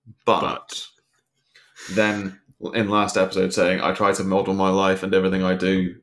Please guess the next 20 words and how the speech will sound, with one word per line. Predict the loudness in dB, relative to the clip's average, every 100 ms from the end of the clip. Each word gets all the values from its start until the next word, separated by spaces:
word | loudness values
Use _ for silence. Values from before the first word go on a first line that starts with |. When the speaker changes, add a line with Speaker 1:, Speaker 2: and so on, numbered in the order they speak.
| -8
Speaker 1:
on | -2
the | -2
actions | -2 -4 -6
of | -4
Michael | -2 -2 -4
Carpenter." | -2 -2 -2 -6 -6 -8 _ _ -20 -20 -20 -20 -8
Speaker 2:
Yes. | -2 0 0 -2 -4 _ _ _
Speaker 1:
Like | -2 2 2 0 -8 -20 _ _ _ _ _ -8
Speaker 2:
Yes. | -6 -2 -2 -2 -2 2
Speaker 1:
<laughs> | 4
Speaker 2:
Michael | 4 4 4
Carpenter | 4 0 0 -4 0 2 2
and, | 0 -8 -6
and | -6 -6 -8
Gellert | -2 -2 -2
Grindelwald, | -2 -2 -2 -4 -4
I'm | -4 -4
sure, | -4 -4
would, | -4 -8 -4
uh, | -4 -4 -6